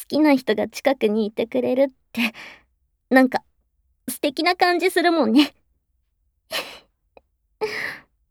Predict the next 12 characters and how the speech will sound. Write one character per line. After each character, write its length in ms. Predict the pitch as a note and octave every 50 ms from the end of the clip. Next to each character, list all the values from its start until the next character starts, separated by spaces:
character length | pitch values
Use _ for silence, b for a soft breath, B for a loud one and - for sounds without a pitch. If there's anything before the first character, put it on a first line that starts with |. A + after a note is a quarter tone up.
| _ _ _ _ _ -
じ 80 | -
ゃ 140 | B3 C4 C#4
あ、 80 | - _ _ _ _ _ _ _ _ _ -
そ 340 | - - - G4 G4 G4+ G4
う 40 | F#4+
い 100 | F4+ F#4
う 160 | F4 E4+ D#4+
わ 120 | D4+ C#4+ C4+
け 120 | - C4+
だ 100 | - G3+
か 120 | - - G#3+
ら。 180 | - - -